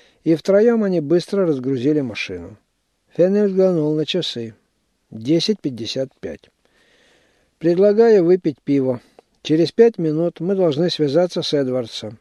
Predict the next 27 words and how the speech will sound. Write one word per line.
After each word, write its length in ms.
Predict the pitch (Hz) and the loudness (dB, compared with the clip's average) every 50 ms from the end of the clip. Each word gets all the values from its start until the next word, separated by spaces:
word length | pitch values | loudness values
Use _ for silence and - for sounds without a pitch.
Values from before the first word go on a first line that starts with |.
| _ _ _ | _ _ _
Сколько 400 | - - - 214 220 202 - 160 | -18 0 2 2 2 4 0 -2
нам 180 | 151 143 135 | -2 -2 -4
еще 240 | 135 127 - - 160 | -6 -6 -6 -4 -2
ехать?" 460 | 156 147 131 - - - _ _ _ _ _ _ _ _ _ _ _ _ _ _ _ _ _ _ _ _ | -2 -2 -2 -4 -8 -18 _ _ _ _ _ _ _ _ _ _ _ _ _ _ _ _ _ _ _ _
"Около 340 | 156 160 143 - 165 165 | -2 0 2 4 2 2
двадцати 380 | 151 156 165 156 - - - 165 | 4 4 2 2 0 -2 -8 -8
километров", 600 | 147 - 160 156 156 160 175 170 - 135 131 117 | -4 -2 -2 0 0 0 -2 -4 -4 -6 -8 -8
сказал 420 | - - 131 120 113 127 120 117 | -6 -8 -8 -4 -4 -4 -4 -4
Кен, 320 | 110 _ - 156 170 180 180 | -6 _ -2 -2 -2 -2 -6
переговорив 640 | _ 165 147 143 135 120 127 120 120 123 135 135 - | _ -2 -2 -2 -2 -2 -2 -4 -2 -2 -2 -4 -4
с 60 | - | -8
Тембо. 460 | _ - 107 98 98 92 87 92 95 _ _ _ _ _ _ _ _ _ _ | _ -10 -10 -10 -12 -14 -16 -18 -18 _ _ _ _ _ _ _ _ _ _
"А 100 | 127 131 | -8 -4
потом 320 | 127 156 147 - 202 208 | -2 -2 0 2 2 2
еще 240 | 214 190 - - 185 | 2 0 0 0 0
десять 400 | 180 170 185 180 - - 180 156 | 0 2 0 -2 0 -2 -6 -4
до 80 | 131 139 | -4 -4
Большого 480 | 120 127 120 - - 151 151 147 139 | -4 -4 -6 -4 -4 -4 -2 -2 -2
дома". 380 | 104 92 101 92 87 87 95 104 _ _ _ _ _ _ _ _ _ _ - _ | -4 -6 -10 -12 -12 -14 -18 -20 _ _ _ _ _ _ _ _ _ _ -12 _
"Дорога 340 | - 143 160 165 151 160 | -2 2 2 2 2 2
плохая?" 600 | 160 160 165 160 - - 202 208 208 175 - - _ _ _ _ - _ _ _ _ _ _ _ _ _ _ | 0 0 -2 -4 -2 -2 -2 -2 -2 -2 -4 -8 _ _ _ _ -20 _ _ _ _ _ _ _ _ _ _
Тембо 300 | - 170 190 196 190 196 | 0 0 0 2 0 0
утверждает, 680 | 196 196 190 196 185 170 151 135 151 151 160 165 156 | 0 0 0 0 0 0 2 2 2 2 2 2 0
что 180 | - _ 185 165 | -2 _ -4 -4
дальше 340 | 135 131 120 120 - - | -2 -4 -4 -4 -4 -6
будет 300 | 147 135 139 139 147 - | -4 -2 -2 -2 -2 -4
лучше. 460 | 139 117 107 98 - - - - 117 | -6 -10 -10 -8 -10 -12 -12 -12 -14